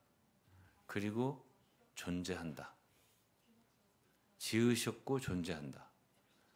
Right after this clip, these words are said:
그러면 그, 어, 만물 중에는 여러분도 있겠죠. 여러분도 공연히, 예,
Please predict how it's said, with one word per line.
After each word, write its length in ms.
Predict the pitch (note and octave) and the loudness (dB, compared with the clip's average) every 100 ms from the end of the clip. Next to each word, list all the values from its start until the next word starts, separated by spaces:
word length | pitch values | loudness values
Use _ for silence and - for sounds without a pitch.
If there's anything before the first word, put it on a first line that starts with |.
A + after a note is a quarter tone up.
| - _ - | -20 _ -6
그러면 400 | G#2 A2 A2+ G#2 | 0 2 2 0
그, 420 | - A2 G2+ A2+ F2+ | -2 0 0 -4 -2
어, 140 | E2+ | -2
만물 380 | E2 F2 G2+ F#2+ | 0 2 2 0
중에는 360 | F#2+ F2+ F#2+ | 0 0 0
여러분도 480 | F2+ F#2+ G2+ G#2 F2+ | 2 2 2 0 -2
있겠죠. 460 | E2+ - D#2+ - C2 - - _ _ - - - _ _ - - - | -4 -6 -8 -10 -10 -14 -20 _ _ -20 -20 -20 _ _ -20 -20 0
여러분도 680 | G2+ A#2 A#2 A#2+ C#3 C#3+ - - - _ | 4 6 6 6 4 2 -8 -20 -20 _
공연히, 840 | - - A#2 B2+ C#3+ D3 B2+ D#2 C2 - _ _ _ _ _ _ - | -10 2 6 8 8 6 4 2 -6 -18 _ _ _ _ _ _ -8
예, 360 | D2 C2 C2 | -8 -8 -10